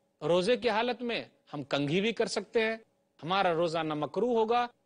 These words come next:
न रोजा टूटेगा। अब्दुल्ला बिन मसूद रज़ी अल्लाह तआला अन्हु का कौल है, सही बुखारी, किताब उस्सौम, किताब नंबर तीस, बाब नंबर पच्चीस, बाब इख्तिसाल साइम, "इज़ा कान सौमु अहदिकुम फलयुस्बिह दहीनन मुतरज्जिलन," जब कोई आदमी रोजे से रहे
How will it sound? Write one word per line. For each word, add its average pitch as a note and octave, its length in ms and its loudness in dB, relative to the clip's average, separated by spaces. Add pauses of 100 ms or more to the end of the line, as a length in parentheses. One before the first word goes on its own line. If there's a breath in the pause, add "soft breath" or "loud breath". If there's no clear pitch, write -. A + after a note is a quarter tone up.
(100)
न D#3 80 -6
रोजा D#3+ 320 -2
टूटेगा। D3 560 -2 (580)
अब्दुल्ला B3+ 380 -2
बिन A#3+ 120 -2
मसूद G#3+ 300 -4
रज़ी F#3 200 -2
अल्लाह G3 280 -2
तआला E3+ 260 -4
अन्हु F#3+ 180 -6
का F3 120 -4
कौल F#3+ 300 0
है, D3 60 -4
सही F3+ 260 -4
बुखारी, C#3 420 -2 (380)
किताब F#3+ 260 0
उस्सौम, F#3 380 -4
किताब F3 260 0
नंबर E3 240 -2
तीस, A3 320 -4
बाब D#3+ 200 4
नंबर E3 220 -4
पच्चीस, G#3+ 440 -2 (320)
बाब F#3 280 4
इख्तिसाल F3 520 -2
साइम, C#3 460 -2 (380)
"इज़ा G#3 260 0
कान C#4 360 -2
सौमु A#3 360 -2
अहदिकुम G#3+ 560 -2
फलयुस्बिह B3 800 -2 (280)
दहीनन G#3 600 -4
मुतरज्जिलन," D#3+ 840 -2 (580)
जब D#3+ 200 -6
कोई F3+ 200 -2
आदमी D#3 340 -2
रोजे D#3 300 0
से G3 160 -4
रहे D#3+ 280 -2